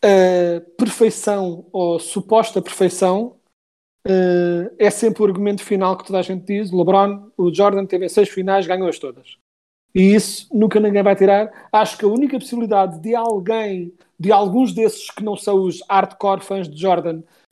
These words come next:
mas que estão, mas os que estão ali, os que são convencíveis, acho mesmo que era preciso o LeBron ganhar mais um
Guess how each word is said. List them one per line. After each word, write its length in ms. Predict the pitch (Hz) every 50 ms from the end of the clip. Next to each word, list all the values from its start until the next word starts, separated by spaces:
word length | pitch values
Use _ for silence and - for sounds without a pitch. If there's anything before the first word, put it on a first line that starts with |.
| _ -
mas 160 | 190 185 -
que 80 | - -
estão, 300 | - 214 214 202 196 190
mas 180 | 196 208 190
os 80 | 226 196
que 60 | -
estão 200 | - 254 247 233
ali, 280 | 226 233 226 220 196 202
os 160 | 269 233 202 -
que 80 | -
são 200 | - - 262 254
convencíveis, 800 | 254 262 233 214 214 208 185 - 226 226 233 247 262 285 269 - _ _ _ _ _ _ _
acho 380 | 214 233 247 240 - - - 226 226
mesmo 480 | 220 226 247 208 233 254 254 247 - _ _ _ _ _ -
que 80 | - 220
era 120 | 214 214
preciso 280 | 214 - 240 226 202 233
o 60 | 226
LeBron 300 | 208 196 208 202 202 208
ganhar 440 | 208 214 208 208 190 170 170 - -
mais 360 | 202 202 214 240 240 233 185
um 320 | 220 214 233 285 277 -